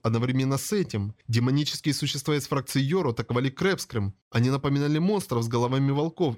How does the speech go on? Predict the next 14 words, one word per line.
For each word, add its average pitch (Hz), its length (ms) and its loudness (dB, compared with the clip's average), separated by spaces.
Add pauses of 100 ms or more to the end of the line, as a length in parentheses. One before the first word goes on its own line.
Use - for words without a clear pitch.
и 117 60 -2
змеями 139 460 2
вместо 117 420 0
рук. 110 300 -2 (160)
Все 135 220 0
они 185 160 2
приближались 123 640 0
со - 100 -8
спины. 110 440 0 (220)
Заметив 131 560 0
их 127 160 -2
приближение, 135 640 0
Шера 170 320 0
закричала. 110 800 -2